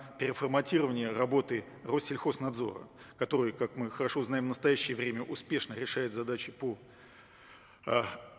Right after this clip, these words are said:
обеспечению ограничения доступа импортной продукции на рынок. Теперь мы предполагаем его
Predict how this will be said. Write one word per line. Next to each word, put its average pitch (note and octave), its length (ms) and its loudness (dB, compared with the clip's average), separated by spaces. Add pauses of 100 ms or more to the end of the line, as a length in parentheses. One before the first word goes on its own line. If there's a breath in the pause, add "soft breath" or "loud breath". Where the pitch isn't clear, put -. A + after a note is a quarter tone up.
(100)
обеспечению C3 580 0
ограничения C3+ 640 2
доступа B2+ 420 0
импортной D3+ 580 0
продукции C#3 440 0
на C3 140 2
рынок. A2+ 300 -2 (340 loud breath)
Теперь D#3 300 2
мы B2+ 160 0
предполагаем B2+ 720 2
его B2 320 4